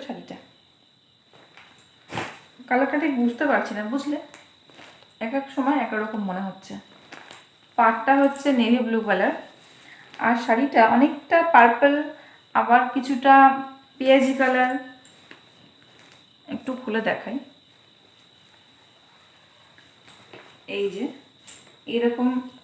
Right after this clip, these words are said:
ছোট ছোট বুটি দেওয়া আছে পুরো শাড়িটাই, আর আঁচলটা এইরকম, বুঝলে, ঠিকঠাক না খুললে বোঝা যায় না। আবার আমি তো ভাঁজ করতেও পারবো না এরকম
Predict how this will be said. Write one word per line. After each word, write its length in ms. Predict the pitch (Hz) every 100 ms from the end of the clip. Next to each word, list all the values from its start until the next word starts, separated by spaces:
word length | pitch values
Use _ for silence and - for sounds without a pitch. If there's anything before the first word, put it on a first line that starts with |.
| -
ছোট 160 | 247 240
ছোট 220 | 269 247
বুটি 320 | 254 233 233 240
দেওয়া 220 | 240 220
আছে 220 | 214 269 - - - _ _ 240
পুরো 160 | 233 240
শাড়িটাই, 380 | 202 202 220 254 - - - _ _ _ _ _ _ _ _ _ 208
আর 240 | 196 220 269 - - - - -
আঁচলটা 640 | - 226 226 269 269 269 359 - - - _ _ _ _ _
এইরকম, 420 | 196 190 180 180 185 - _ _ _ _ _ _ _
বুঝলে, 280 | 254 254 247 - - - - - - - - - - - _ - - - - - - - - - -
ঠিকঠাক 340 | 285 - 320 240
না 140 | 226 247
খুললে 220 | - 277 262
বোঝা 300 | 190 214 240
যায় 200 | 190 -
না। 60 | - - - - -
আবার 160 | 240 247
আমি 120 | 247
তো 80 | 254
ভাঁজ 260 | 233 220 214
করতেও 340 | 269 254 269 247
পারবো 220 | 175 170 175
না 120 | 185 - - - - - - -
এরকম 280 | 208 202 202